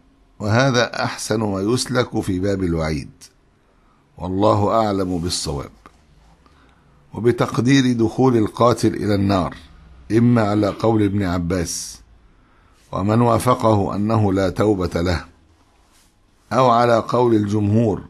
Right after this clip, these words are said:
حيث لا عمل له صالحاً ينجو به. يعني الجمهور بيقولوا بالموازنة،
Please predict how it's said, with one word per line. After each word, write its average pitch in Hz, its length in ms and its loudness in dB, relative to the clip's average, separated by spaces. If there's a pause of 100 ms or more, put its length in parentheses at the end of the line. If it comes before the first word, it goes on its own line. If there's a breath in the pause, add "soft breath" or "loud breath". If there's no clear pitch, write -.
(1000)
حيث 127 480 0
لا 107 300 2
عمل 110 460 -2
له 110 280 0
صالحاً 95 500 -6
ينجو 95 500 -6
به. 117 200 -2 (600 soft breath)
يعني 90 240 -6
الجمهور 98 400 0
بيقولوا 120 360 0
بالموازنة، 113 960 2